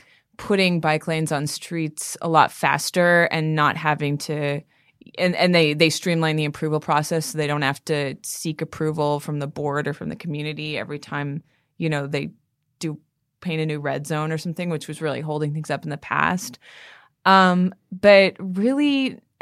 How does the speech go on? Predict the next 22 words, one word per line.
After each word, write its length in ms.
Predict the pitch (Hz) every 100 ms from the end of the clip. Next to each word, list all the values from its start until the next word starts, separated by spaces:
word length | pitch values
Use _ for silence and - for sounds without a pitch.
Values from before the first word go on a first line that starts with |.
| - -
you 300 | 208 214 208
know, 240 | 196 190
there's 240 | 180 175
just 240 | - 190 208
a 40 |
lot 220 | 185 170
of 140 | 165 160
debate 460 | 147 151 147 156
over 280 | - 151 147
what's 320 | 147 139 -
causing 840 | - - 156 147 151 156 147 147 151 - - _ -
this 580 | 165 147 - - - -
spree 640 | - - - 156 151 151
of 280 | - 135 123
fatalities. 1080 | - - 151 - 147 147 147 147 147 143 -
I 80 | 151
mean, 160 | 147
some 160 | 147 160
people 220 | - 160
say 180 | - 156
there's 300 | 156 147 -
just, 720 | - 151 143 139 - -